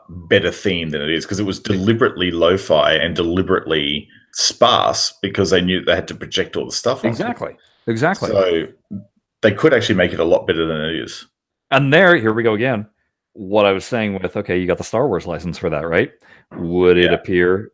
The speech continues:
Speaker 2: in the
Speaker 1: Star Wars?
Speaker 2: Williams?
Speaker 1: Would it appear
Speaker 2: Or would it appear in
Speaker 1: Williams?
Speaker 2: Star Wars? Yeah. Hmm. Where would it
Speaker 1: Yeah.
Speaker 2: go? I would
Speaker 1: Where,
Speaker 2: put
Speaker 1: where
Speaker 2: it,
Speaker 1: would
Speaker 2: I
Speaker 1: you put
Speaker 2: personally would
Speaker 1: that?
Speaker 2: put it with Star Wars.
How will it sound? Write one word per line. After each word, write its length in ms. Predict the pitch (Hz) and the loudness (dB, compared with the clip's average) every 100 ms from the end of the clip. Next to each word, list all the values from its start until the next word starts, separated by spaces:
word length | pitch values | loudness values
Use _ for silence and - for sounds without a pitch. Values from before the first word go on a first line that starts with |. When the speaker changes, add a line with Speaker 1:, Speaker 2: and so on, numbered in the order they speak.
| - | -4
Speaker 2:
in 640 | 92 87 85 85 85 85 _ _ _ _ _ _ | 0 0 0 -2 -4 -6 _ _ _ _ _ _
the 60 | - | 0
Speaker 1:
Star 160 | 92 87 | 4 6
Wars? 120 | 95 | 4
Speaker 2:
Williams? 420 | 101 113 143 - | 2 0 -4 -6
Speaker 1:
Would 100 | 101 98 | -8 -8
it 60 | 104 | -6
appear 260 | 117 120 | 0 2
Speaker 2:
Or 140 | 110 107 | 4 4
would 80 | 113 | 4
it 20 | |
appear 80 | 147 | 2
in 40 | 82 | -2
Speaker 1:
Williams? 220 | 120 - | -8 -10
Speaker 2:
Star 200 | - 180 | 0 2
Wars? 280 | 98 80 - | 4 2 -2
Yeah. 240 | 123 143 78 | 0 0 0
Hmm. 80 | 80 104 | -6 -8
Where 160 | 156 | -8
would 120 | 85 82 | -12 -4
it 60 | |
Speaker 1:
Yeah. 520 | 117 139 131 92 80 - | 2 4 4 2 -2 -10
Speaker 2:
go? 100 | - _ _ _ _ _ 90 | -16 _ _ _ _ _ 2
I 120 | 131 | 4
would 60 | 135 | 4
Speaker 1:
Where, 20 | 107 | 2
Speaker 2:
put 120 | 107 | -2
Speaker 1:
where 100 | 107 | 0
Speaker 2:
it, 120 | 110 | 0
Speaker 1:
would 80 | 104 | 0
Speaker 2:
I 40 | |
Speaker 1:
you 40 | 107 | -2
put 100 | - | -4
Speaker 2:
personally 280 | 131 - 139 | -8 -2 -2
would 60 | |
Speaker 1:
that? 40 | 139 | 0
Speaker 2:
put 80 | 156 | 0
it 40 | |
with 80 | 151 | -2
Star 240 | - 156 | -8 -6
Wars. 240 | 202 73 | -4 -6